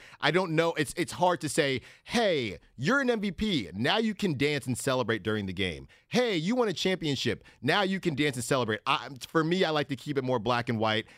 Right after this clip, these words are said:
I like bat flips. I like celebrating. To me, it doesn't really matter. You don't have to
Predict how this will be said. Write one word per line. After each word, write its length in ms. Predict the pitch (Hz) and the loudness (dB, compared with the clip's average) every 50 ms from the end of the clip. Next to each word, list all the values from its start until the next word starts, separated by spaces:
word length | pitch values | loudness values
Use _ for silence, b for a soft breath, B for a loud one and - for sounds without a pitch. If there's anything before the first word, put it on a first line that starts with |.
| B B | B B
I 80 | - 92 | -10 -4
like 240 | 104 123 143 135 101 | 0 0 0 0 0
bat 240 | 139 131 131 120 | 0 -2 -2 -2
flips. 320 | - 131 131 131 - - - - | -2 -2 -2 -2 -4 -8 -14 -8
I 80 | 95 95 | -8 -6
like 240 | 98 110 123 131 - | -2 0 -2 -2 -2
celebrating. 640 | - 139 127 123 113 98 120 120 117 113 113 110 b b b b - | -2 -2 0 0 0 0 0 0 0 0 -2 -2 b b b b -4
To 100 | - 120 | -2 0
me, 180 | 120 135 143 143 | 2 2 2 2
it 80 | 127 | 2
doesn't 280 | 117 127 131 117 131 117 | 2 0 0 0 -2 0
really 240 | 120 123 120 120 113 | 0 0 0 0 0
matter. 240 | 113 110 120 117 | 0 0 0 0
You 80 | 143 151 | 0 0
don't 160 | 165 165 147 | 0 0 2
have 160 | 147 151 - | 0 0 0
to 120 | - 156 | 0 -2